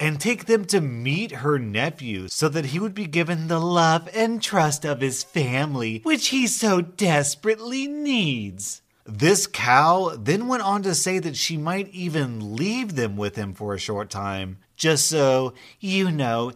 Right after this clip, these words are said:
he can show everyone how trustworthy he is.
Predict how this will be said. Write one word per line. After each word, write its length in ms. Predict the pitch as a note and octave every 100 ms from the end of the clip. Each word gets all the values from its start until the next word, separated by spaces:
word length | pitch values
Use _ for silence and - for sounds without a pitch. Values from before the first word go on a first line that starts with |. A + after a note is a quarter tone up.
| -
he 220 | - G#3
can 240 | F#3+ A3+ G#3+
show 300 | - E3+ C#3+
everyone 480 | E3+ A3+ A#3+ B3+
how 260 | A3 F3 F#3
trustworthy 880 | E3+ - E3+ A#2+ B2 - A#3+ F#3 D3+
he 320 | B2 B2+ G#2
is. 400 | G2+ F#2 F2 -